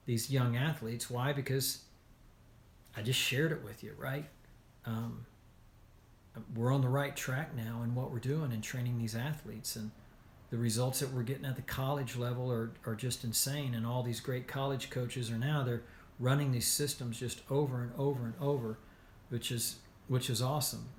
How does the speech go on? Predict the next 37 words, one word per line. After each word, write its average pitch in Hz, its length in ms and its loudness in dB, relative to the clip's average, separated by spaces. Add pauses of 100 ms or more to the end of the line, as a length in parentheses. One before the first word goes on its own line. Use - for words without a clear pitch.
(100)
And, 120 320 0 (720)
you 127 80 0
know, 123 260 2 (580)
if - 160 -6
you, 123 200 2 (1000)
if - 80 -10
you'd 117 80 -4
like 135 200 4
to 143 60 -4
be 135 140 2
a 120 40 2
part 135 420 2
of, 127 320 0 (460)
um, 113 380 -2 (320)
our 117 80 0
private 127 380 0
client 123 340 0
group, 156 380 -2 (280)
hey, 123 160 0
I'd, 127 180 0 (120)
I'd 117 160 0
love 123 360 2
to, 117 300 0 (600)
to - 160 -4
chat - 400 0
with 135 220 -2
you. 165 120 -2
We've 120 200 0
got 127 200 0
some 127 140 0
spaces 123 600 0
open 143 360 -2
in 131 100 -2
our 120 80 0
private 113 400 -4
client 120 320 -4
group. 143 260 0